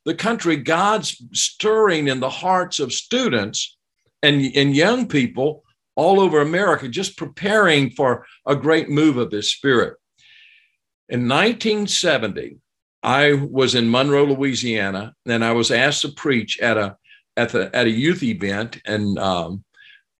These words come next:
and, and at a little church, Baptist church there in Monroe. And, uh,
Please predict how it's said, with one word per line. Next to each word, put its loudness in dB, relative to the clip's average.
and, 0
and -2
at 2
a 4
little 4
church, 0
Baptist -2
church -2
there -2
in -2
Monroe. -4
And, 2
uh, 0